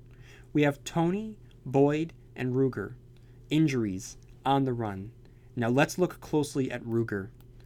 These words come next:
with a great description, and a little familiar. Ruger's eyes were cold slits, but he was smiling.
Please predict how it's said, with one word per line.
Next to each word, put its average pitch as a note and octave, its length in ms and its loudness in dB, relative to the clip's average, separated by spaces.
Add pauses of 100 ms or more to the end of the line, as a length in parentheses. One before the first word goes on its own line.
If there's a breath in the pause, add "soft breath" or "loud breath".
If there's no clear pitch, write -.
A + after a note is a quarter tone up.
(120)
with A#2+ 160 -2
a A#2 40 0
great B2 440 -2
description, A2+ 640 -8 (260)
and D#3 120 -2
a - 20 0
little F#3+ 160 0
familiar. F#3+ 560 -6 (1800 loud breath)
Ruger's D#3 540 8
eyes B2+ 340 0
were A2+ 240 -6
cold C#3+ 440 -4
slits, - 800 -8 (100)
but A#2 120 -10
he B2+ 140 -6
was A#2+ 160 -4
smiling. G#2+ 720 -6